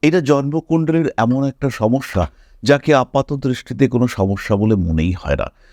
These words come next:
সুপ্ত বা গুপ্ত অবস্থা থেকে এই সমস্যা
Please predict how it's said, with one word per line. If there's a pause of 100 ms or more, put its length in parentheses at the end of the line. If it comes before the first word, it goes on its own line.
(160)
সুপ্ত
বা
গুপ্ত
অবস্থা
থেকে
এই (280)
সমস্যা